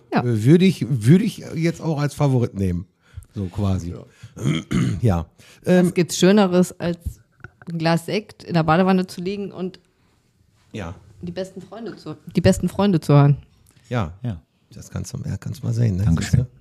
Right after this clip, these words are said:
Speaker 2: Dankeschön.
Speaker 3: Ja, besten
Speaker 2: Würden,
Speaker 3: Dank genannt.
Speaker 2: ja, der würden das die anderen zwei Komma fünf Millionen Hörer auch mal so sehen.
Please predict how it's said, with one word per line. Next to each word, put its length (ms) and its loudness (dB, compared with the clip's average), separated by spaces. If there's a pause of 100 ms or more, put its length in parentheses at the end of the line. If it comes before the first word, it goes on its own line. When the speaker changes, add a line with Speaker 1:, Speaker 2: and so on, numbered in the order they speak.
(100)
Speaker 2:
Dankeschön. 400 -6 (200)
Speaker 3:
Ja, 200 -16
besten 240 -6
Speaker 2:
Würden, 260 4
Speaker 3:
Dank 40 -10
genannt. 280 -10
Speaker 2:
ja, 160 -2
der 300 -2
würden 180 6
das 160 4
die 80 -2
anderen 240 2
zwei 220 0
Komma 220 2
fünf 260 0
Millionen 340 2
Hörer 260 6
auch 140 2
mal 160 2
so 140 -8
sehen. 280 -8